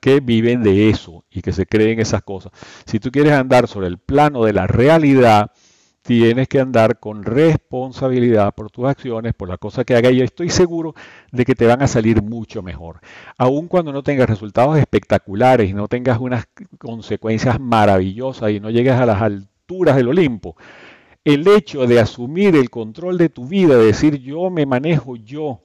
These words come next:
no me maneja nadie, ni, ni los espíritus, ni lo-, ni los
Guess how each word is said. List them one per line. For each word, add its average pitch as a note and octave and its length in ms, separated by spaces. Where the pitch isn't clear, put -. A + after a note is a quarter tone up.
no C3+ 200
me D#3+ 100
maneja C#3 500
nadie, B2 520
ni, G2+ 120
ni G#2 140
los G2 160
espíritus, D3+ 640
ni A2+ 140
lo-, G#2 180
ni G2+ 160
los G2 140